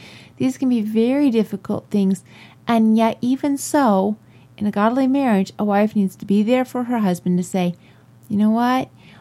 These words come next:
I see that you can become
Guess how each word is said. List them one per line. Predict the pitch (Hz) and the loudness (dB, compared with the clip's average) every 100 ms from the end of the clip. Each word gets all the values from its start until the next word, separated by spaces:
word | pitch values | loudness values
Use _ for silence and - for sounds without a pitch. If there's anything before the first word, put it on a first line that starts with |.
| - _ - | -20 _ -2
I | 214 233 247 254 247 | 0 0 0 -2 -6
see | - 233 185 208 - | -2 0 0 -2 -6
that | 214 - | -6 -4
you | 202 220 226 | 0 0 0
can | 226 208 | 0 0
become | 208 - 208 180 175 | 0 0 0 2 0